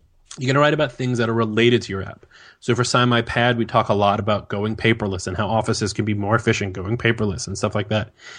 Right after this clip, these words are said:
Those con-, those blog posts then get tweeted and posted to LinkedIn and Facebook and all the other things. And that's what draws traffic to the site. If you draw traffic to the site and your site is built well,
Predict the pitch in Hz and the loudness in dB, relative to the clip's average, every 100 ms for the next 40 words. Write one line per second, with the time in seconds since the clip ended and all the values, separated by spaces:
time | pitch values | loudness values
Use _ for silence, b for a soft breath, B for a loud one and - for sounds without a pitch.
0 | B B _ _ _ _ _ 117 110 131 | B B _ _ _ _ _ -2 4 6
1 | 147 165 170 - - 135 131 135 120 131 | 10 10 8 4 0 2 2 2 2 4
2 | 156 147 - b b - 120 139 165 147 | 4 2 -4 b b 0 2 2 2 2
3 | 156 - 117 113 110 - 139 143 143 135 | 0 0 0 0 -4 -2 4 6 6 6
4 | 110 90 110 107 98 110 107 143 139 139 | 4 0 -2 0 -4 -4 2 2 2 0
5 | 139 127 113 95 - 139 127 127 127 110 | 2 4 2 -2 2 2 2 0 0 -2
6 | 110 107 107 104 107 101 B B B - | 0 0 -2 -4 -6 -6 B B B 2
7 | 120 139 139 135 - 113 117 113 - 98 | 4 4 4 2 2 4 4 2 -2 0
8 | 104 98 - 98 95 - 107 92 - 95 | 0 0 -4 -6 -4 0 2 0 -4 -6
9 | 110 101 107 - 110 104 104 107 - 170 | -4 -2 -2 2 2 0 -2 -6 2 2
10 | 135 - 107 101 - - 123 123 120 139 | 4 0 -8 -10 -6 0 0 -2 -6 -4
11 | 139 139 147 151 151 | -4 0 0 0 -6